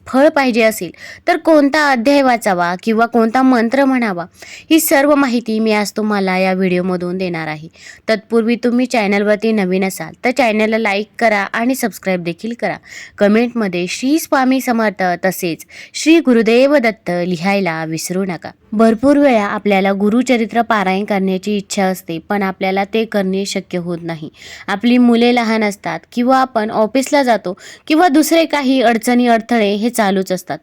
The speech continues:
त्यामुळे हे पारायण करणे जमत नाही. तर तुम्ही रोज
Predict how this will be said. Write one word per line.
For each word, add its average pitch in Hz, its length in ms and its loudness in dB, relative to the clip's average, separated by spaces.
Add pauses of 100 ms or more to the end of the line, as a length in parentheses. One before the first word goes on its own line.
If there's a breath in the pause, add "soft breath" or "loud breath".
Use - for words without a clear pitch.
त्यामुळे 208 340 0
हे 202 180 -2
पारायण 196 500 -2
करणे 190 340 -4
जमत 175 320 -4
नाही. 160 240 -10 (460 loud breath)
तर 240 100 2
तुम्ही 214 420 -2
रोज 220 360 2